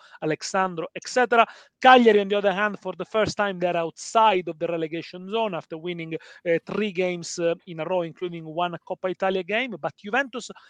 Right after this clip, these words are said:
had got such an excellent record against lower table sides, eighteen wins without conceding since last year. You gotta back them for them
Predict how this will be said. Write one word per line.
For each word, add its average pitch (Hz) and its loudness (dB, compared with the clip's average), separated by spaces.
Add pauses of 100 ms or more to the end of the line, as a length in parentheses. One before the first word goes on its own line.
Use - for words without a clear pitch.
(140)
had 180 -4
got 233 0
such - -2
an 208 -2
excellent 214 -2
record 160 -2
against 160 -8
lower 202 -2 (220)
table 180 0
sides, 143 -6 (340)
eighteen 254 0
wins 170 -4
without 175 0 (100)
conceding 220 -8 (200)
since - -6
last 170 0
year. 139 -10 (340)
You 190 -8
gotta 254 6
back 196 2
them 175 -10
for 175 -10
them 160 -10